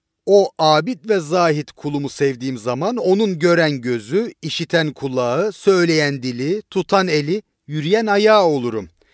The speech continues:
Benimle görür, benimle işitir, benimle söyler, benimle tutar, benimle yürür."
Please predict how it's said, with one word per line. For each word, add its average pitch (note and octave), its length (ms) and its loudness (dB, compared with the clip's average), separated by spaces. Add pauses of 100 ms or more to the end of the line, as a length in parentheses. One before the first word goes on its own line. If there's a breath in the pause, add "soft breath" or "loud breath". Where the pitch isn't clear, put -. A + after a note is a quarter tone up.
(260)
Benimle F3 420 4
görür, B2+ 580 -2
benimle D#3+ 460 0
işitir, E3 520 -6 (320)
benimle F#3 420 2
söyler, D#3+ 680 -4
benimle G3 420 0
tutar, F#3+ 500 -6
benimle A3+ 340 2
yürür." D3 440 -4